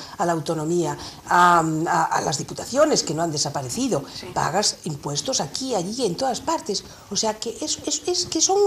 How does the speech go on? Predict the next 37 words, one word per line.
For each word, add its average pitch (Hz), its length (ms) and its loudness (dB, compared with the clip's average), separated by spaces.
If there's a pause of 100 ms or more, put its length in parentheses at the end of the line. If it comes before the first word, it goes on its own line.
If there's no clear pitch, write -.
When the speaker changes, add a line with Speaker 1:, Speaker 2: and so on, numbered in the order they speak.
Speaker 1:
sumideros, 247 640 6
Speaker 2:
Pues 254 140 2
mira, 247 200 8
Speaker 1:
absolutos 339 500 4
sumideros. 202 440 4
Speaker 2:
tal 349 180 8
se, 339 180 6
tal, 330 360 6
tantos 330 280 4
sumideros 285 560 2
que 247 100 -2
en 240 60 2
este 254 200 -2
momento 240 380 -2
existen 196 420 0
en 180 100 0
España. 226 600 2
En 196 100 2
España 302 400 4
ocupamos 269 500 2
el 214 160 2
puesto 262 340 -2
número 254 320 0
ciento 277 800 -6
treinta 285 560 -2
y 208 100 0
tres - 540 -2 (340)
de 226 180 6
problemas 311 1080 6
a 254 60 8
la 247 120 10
hora 277 220 8
de 240 100 2
intentar 226 560 2
abrir 233 240 2
un 208 180 -2
negocio, 147 480 -6